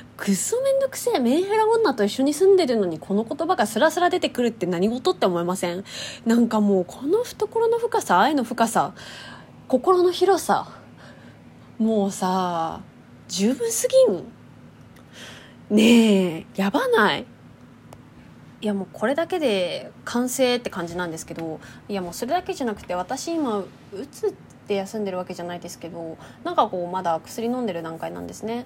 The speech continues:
あの、ちゃんと普通にフルタイムで働いてはいるんですけれども、薬は毎日飲んでるよって感じなんです。なんですけど、まあ別に、なんだ、そんな、あんま、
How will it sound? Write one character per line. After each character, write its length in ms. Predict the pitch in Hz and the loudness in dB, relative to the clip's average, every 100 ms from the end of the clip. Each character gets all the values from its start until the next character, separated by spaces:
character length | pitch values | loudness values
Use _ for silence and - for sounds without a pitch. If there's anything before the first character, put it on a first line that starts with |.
| - | -12
あ 60 | 196 | -12
の、 120 | 185 | -12
ち 80 | 185 | -8
ゃ 80 | 240 | -6
ん 80 | 240 | -6
と 100 | 240 | -8
普 120 | 214 | -8
通 200 | 233 233 | -4 -4
に 220 | 233 233 | -2 -4
フ 100 | 254 | -6
ル 80 | 233 | -6
タ 120 | 190 | -6
イ 20 | |
ム 140 | 175 175 | -8 -10
で 40 | |
働 380 | 185 - 196 214 | -8 -4 -4 -2
い 20 | |
て 60 | 277 | -2
は 80 | |
い 40 | 233 | -2
る 80 | 208 | -2
ん 60 | |
で 60 | 196 | -6
す 100 | - | -6
け 80 | 185 | -10
れ 80 | 190 | -8
ど 80 | 214 | -8
も、 100 | 214 | -8
薬 240 | - 285 | -8 -6
は 80 | 302 | -4
毎 220 | 311 285 | -4 -4
日 160 | 214 190 | -4 -6
飲 140 | 190 | -8
ん 60 | 175 | -8
で 60 | |
る 80 | 160 | -8
よ 160 | 180 185 | -6 -8
っ 20 | |
て 80 | 180 | -10
感 200 | 151 156 | -12 -12
じ 80 | 160 | -12
な 100 | 160 | -12
ん 60 | |
で 80 | 151 | -12
す。 220 | 160 175 - - - - - - | -10 -10 -12 -18 -20 -20 -20 -10
な 180 | 269 294 | -6 -4
ん 200 | 254 202 | -4 -4
で 100 | 180 | -8
す 140 | - | -12
け 80 | 170 | -14
ど、 240 | 185 175 - - - | -12 -12 -14 -18 -8
ま 60 | 277 | -6
あ 40 | |
別 280 | 226 220 220 | -6 -6 -6
に、 260 | 214 196 | -4 -6
な 80 | 196 | -8
ん 80 | 196 | -8
だ、 160 | - - - | -8 -12 -16
そ 60 | 196 | -14
ん 140 | 180 | -12
な、 100 | 175 175 - - - - - - - | -12 -14 -18 -20 -20 -20 -20 -20 -14
あ 80 | - | -6
ん 80 | 214 | -2
ま、 300 | 233 240 - | 0 0 -2